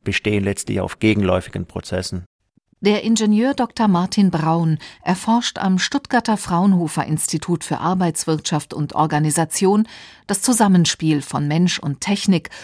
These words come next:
Speaker 2: und insbesondere die Rhythmik des menschlichen Organismus.
Speaker 1: Das Allereinfachste ist mal zu gucken, wie man atmet,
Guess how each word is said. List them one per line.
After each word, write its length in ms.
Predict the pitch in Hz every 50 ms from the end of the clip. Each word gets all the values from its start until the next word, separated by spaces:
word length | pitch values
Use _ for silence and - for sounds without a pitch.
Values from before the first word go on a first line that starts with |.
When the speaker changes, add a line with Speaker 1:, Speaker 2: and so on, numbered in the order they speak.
| - -
Speaker 2:
und 240 | - - 214 208 202
insbesondere 920 | - - - 269 294 277 - - 254 196 180 175 180 202 208 226 202 208
die 140 | 180 - 160
Rhythmik 500 | 151 - 185 185 - - 208 190 190 -
des 200 | - 170 - -
menschlichen 500 | 156 151 156 156 - 156 156 - 175 156
Organismus. 840 | - 156 165 - 196 220 214 170 - - - - - - - - - _ _ _ _ _ _ _ -
Speaker 1:
Das 140 | 104 98 -
Allereinfachste 840 | - 104 117 131 127 107 113 113 107 - 117 110 101 - - 117
ist 220 | 120 113 98 - -
mal 260 | 107 104 104 101 95
zu 120 | - -
gucken, 360 | - - - 104 - - 98 -
wie 100 | 110 101
man 160 | 98 101 101
atmet, 560 | 98 92 95 - - - - - - - -